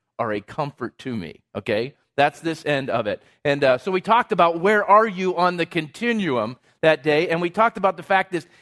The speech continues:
it's not mer-, necessarily most important to know exactly where you are, one, two, three, four, five, one point six, nine point seven, where you are in the continuum, but which way are you headed? Are you headed toward being a fan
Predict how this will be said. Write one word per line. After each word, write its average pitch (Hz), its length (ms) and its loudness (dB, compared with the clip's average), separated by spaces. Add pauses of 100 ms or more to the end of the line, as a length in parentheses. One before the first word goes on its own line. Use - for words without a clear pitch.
it's 196 160 -6
not 240 180 0
mer-, 226 260 -4
necessarily 185 720 -2 (380)
most 185 440 -4
important 185 400 -4
to 165 80 -6
know 160 160 -2
exactly 185 680 -2
where 165 240 0
you 160 240 -4
are, 135 240 2
one, 135 240 -4
two, 143 200 -10
three, 131 160 -10
four, 120 200 -8
five, 127 380 0
one 117 160 -4
point 127 300 -10
six, 135 320 -8
nine 107 180 -6
point 127 300 -10 (100)
seven, 135 420 -4 (220)
where 139 140 0
you 143 160 -4
are - 20 0
in 131 80 -4
the 123 60 -10
continuum, 175 500 -6
but 131 140 -2 (140)
which 175 180 -4
way 165 120 -2
are 143 40 -2
you 120 160 -4
headed? 135 380 -2 (960)
Are 110 40 -4
you 123 120 -4
headed 175 380 -2
toward 151 300 -8
being 147 240 -6
a 123 60 -8
fan 170 640 -6